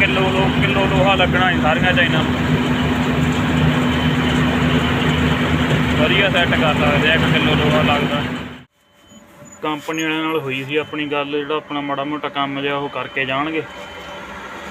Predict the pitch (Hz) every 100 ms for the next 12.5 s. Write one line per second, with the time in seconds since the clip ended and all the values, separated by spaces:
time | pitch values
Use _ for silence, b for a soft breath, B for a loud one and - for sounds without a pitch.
0 | - - 151 - - - - - - -
1 | - - - - 156 131 143 143 143 143
2 | 135 139 139 139 139 151 147 - - -
3 | 139 135 135 135 147 147 143 127 - -
4 | - - - - - - - - - -
5 | - 135 135 131 156 143 139 135 139 156
6 | 156 151 147 139 143 139 147 147 143 135
7 | 131 143 135 135 135 131 131 123 131 135
8 | 139 135 - - - - 233 - 143 147
9 | 143 143 - - - - - - - -
10 | - - - - 139 - 143 147 139 139
11 | 139 139 135 139 135 131 147 151 135 139
12 | 135 135 117 123 -